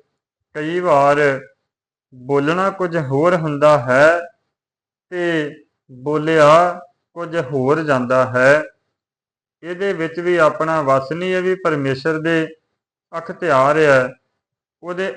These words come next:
ਅਧੀਨ ਹੈ। ਇਸੇ ਤਰ੍ਹਾਂ ਹੁਣ ਕੁੰਭਕਰਨ ਚਾਹੁੰਦਾ ਤੇ ਇਹ ਸੀ ਕਿ ਮੈਂ ਮੰਗਾਂ ਕਿ ਮੈਂ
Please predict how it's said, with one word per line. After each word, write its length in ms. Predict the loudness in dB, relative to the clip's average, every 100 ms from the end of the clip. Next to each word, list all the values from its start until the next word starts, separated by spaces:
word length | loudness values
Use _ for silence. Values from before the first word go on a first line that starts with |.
| -8
ਅਧੀਨ 400 | -4 -2 -2 -2
ਹੈ। 240 | -2 -4 -8 _ _ _ _ _ _
ਇਸੇ 360 | -18 -12 -6 -4
ਤਰ੍ਹਾਂ 440 | -2 -2 -2 -6 -12 _ _ _ _ _ _ -12
ਹੁਣ 240 | -8 -6 -2 -2 -4 -8 -16 _ _ _ -16
ਕੁੰਭਕਰਨ 840 | -10 -6 0 0 0 -4 -6 -8 -18 _ _ _ _
ਚਾਹੁੰਦਾ 400 | -14 -10 -4 -2
ਤੇ 280 | -2 -4 -4
ਇਹ 260 | -2 -2 -2
ਸੀ 160 | -4 -8
ਕਿ 160 | -6 -6
ਮੈਂ 260 | -4 -4
ਮੰਗਾਂ 640 | -4 -4 0 2 2 -2 -6 _ _ _ _ _ _ -14
ਕਿ 140 | -10
ਮੈਂ 560 | -6 -4 -2 0 -2